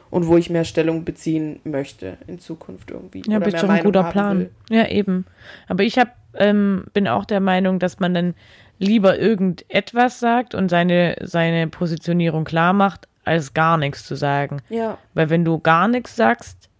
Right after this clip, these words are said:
Speaker 1: Ist noch sch-, ja, finde ich auch.
Speaker 2: dann wirst du noch eher dem, also dann geht man eher davon aus, dass du mit der vorherrschenden Meinung mitgehst.
Speaker 1: Ja, voll.
Speaker 2: Find, also so find ich's immer.
Speaker 1: Voll. Ja, ma-, und am Ende, ach, genau, ich find, aus Nichtsagen kann einem auch schnell halt ein Strick gedreht werden. Wenn man
Speaker 2: Genau.
Speaker 1: dann,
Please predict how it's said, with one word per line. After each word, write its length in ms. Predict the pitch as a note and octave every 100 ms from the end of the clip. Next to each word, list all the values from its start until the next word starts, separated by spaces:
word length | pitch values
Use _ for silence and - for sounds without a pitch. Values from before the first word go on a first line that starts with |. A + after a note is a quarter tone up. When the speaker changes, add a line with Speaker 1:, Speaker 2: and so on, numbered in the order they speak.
| _
Speaker 1:
Ist 200 | G3+ -
noch 140 | G3+
sch-, 200 | F#3+ -
ja, 240 | G3 F3 - _ _
finde 160 | G#3+ G3
ich 120 | -
auch. 140 | -
Speaker 2:
dann 280 | G3+ G#3+ G#3+
wirst 220 | A3+ A#3+
du 180 | A#3 G#3 -
noch 260 | F#3 G#3+ -
eher 260 | - A3+ G#3+
dem, 360 | G3+ A3+ A3+
also 200 | - F#3+
dann 180 | F#3 G3
geht 160 | G3+ A3+
man 120 | G#3
eher 200 | C#3+ G3+
davon 280 | G3+ G3 G3
aus, 200 | F3+ F#3+
dass 180 | F#3+ -
du 80 |
mit 200 | G3 F#3+ F#3
der 340 | F3+ F3+ F3+ - _ - _ _
vorherrschenden 680 | - G3 G3+ G3+ G3 G3+ F#3+
Meinung 340 | F#3 F#3 F#3+
mitgehst. 560 | F#3+ - D#3+ D#3 - -
Speaker 1:
Ja, 300 | B3 A#3 A#3
voll. 360 | - G3+ F#3
Speaker 2:
Find, 280 | F#3+ A3 -
also 180 | - E3+
so 160 | F3 F3 - -
find 220 | - F3+
ich's 160 | - D#3
immer. 320 | - - - - -
Speaker 1:
Voll. 300 | F#3+ F#3 F#3 - _ _ _ - - _ - - - -
Ja, 220 | - F#2+ - _
ma-, 240 | G3 -
und 180 | - G3
am 120 | -
Ende, 180 | F3+ F#3+ -
ach, 200 | - - - - -
genau, 220 | G3 F#3
ich 100 | F#3
find, 160 | A3
aus 200 | F3+ G3+
Nichtsagen 480 | A3 B3 - A3+ G#3+
kann 180 | G#3 G3+
einem 180 | - F#3
auch 160 | F#3 -
schnell 300 | E3+ D#3+ D#3
halt 180 | D#3+
ein 60 | D#3+
Strick 300 | - - -
gedreht 420 | D#3+ - - -
werden. 280 | F#2 F#2+ F#2+ -
Wenn 120 | F3
man 80 | F3
Speaker 2:
Genau. 160 | F#3
Speaker 1:
dann, 200 | E3+ E3+